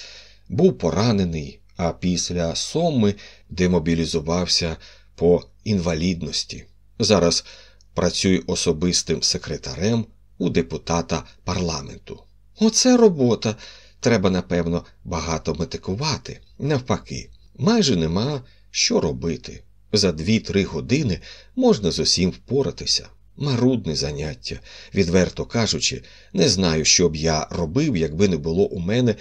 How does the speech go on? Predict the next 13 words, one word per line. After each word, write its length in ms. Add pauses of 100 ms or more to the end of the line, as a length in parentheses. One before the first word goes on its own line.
(160)
невеличкого 840
захоплення». 840 (580)
«Невже 480 (380)
колекціонуєте 920
жуків?» 540 (440)
«Ні. 360 (460)
Наймаю 480
квартиру 680 (340)
спільно 600
з 160
вельми 540 (220)
цікавою 840
людиною. 720